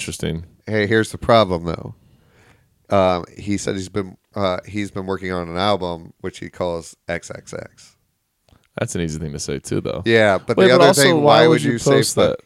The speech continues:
Speaker 1: Yeah.
Speaker 2: Yeah, that it doesn't make sense.
Speaker 1: Wow, this is weird.
Speaker 2: Yeah, so I don't know if you remember ages ago. Let's flip back to our previous podcast.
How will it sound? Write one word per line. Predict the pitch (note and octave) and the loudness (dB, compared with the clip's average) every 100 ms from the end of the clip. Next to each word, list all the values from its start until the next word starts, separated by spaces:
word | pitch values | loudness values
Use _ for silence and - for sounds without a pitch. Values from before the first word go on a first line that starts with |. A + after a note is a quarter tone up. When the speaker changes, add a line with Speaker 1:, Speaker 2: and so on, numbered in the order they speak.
| - | -8
Speaker 1:
Yeah. | F2 | -4
Speaker 2:
Yeah, | E2 F#2 E2 _ _ | -2 -2 -6 _ _
that | - G2+ F#2+ _ | -2 0 0 _
it | - G2 | -2 2
doesn't | G#2 F#2+ | 2 0
make | F#2 F2 | -4 -6
sense. | - E2+ - _ | -6 -8 -8 _
Speaker 1:
Wow, | - G#2 | -6 -4
this | A2 D3 | -4 -6
is | G#3 - | -6 -10
weird. | C#2+ E2 A#2 C3+ - - - _ | -6 -4 -4 -4 -8 -14 -20 _
Speaker 2:
Yeah, | A2+ A2+ F2+ | 0 2 2
so | - - C#3 B2 - | -2 -2 -2 0 0
I | |
don't | D3+ F3 | 2 4
know | C#3 | 2
if | A#2 | 2
you | A#2 | 0
remember | A2+ A2 G#2+ G#2+ | -2 -2 -2 -4
ages | - G#2 F#2+ G2 | -2 -2 -2 -6
ago. | G2 G2 | 0 2
Let's | G2 - | 0 -4
flip | - G2+ | -4 -2
back | G2+ F#2 | 0 -2
to | - | 0
our | F2+ | -4
previous | E2 G#2+ F#2+ E2+ | -2 -6 -4 -6
podcast. | - G2 F2+ - - - - | -4 -4 -4 -6 -12 -12 -18